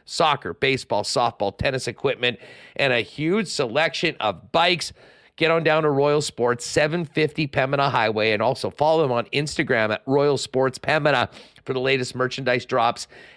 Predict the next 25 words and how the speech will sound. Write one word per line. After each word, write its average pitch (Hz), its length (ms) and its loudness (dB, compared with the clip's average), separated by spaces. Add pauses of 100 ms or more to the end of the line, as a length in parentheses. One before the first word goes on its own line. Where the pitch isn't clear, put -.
and 113 220 -4
sale 117 380 -2
information. 110 840 -4
And, 104 240 -6
uh, 120 220 0
a - 240 -20
couple 160 280 0
more 180 180 2
big 156 240 0
games 165 260 0
tonight 151 360 0
in - 40 -10
the 143 80 -2
Stanley 165 340 0
Cup - 280 -2
playoffs. 160 420 2
The 156 100 -4
Whiteout 165 460 0
headquarters 165 640 0
for 156 100 -6
the 143 120 -2
Jets, 160 340 0
unfortunately, 151 580 -2
are 143 160 0
over, 156 420 0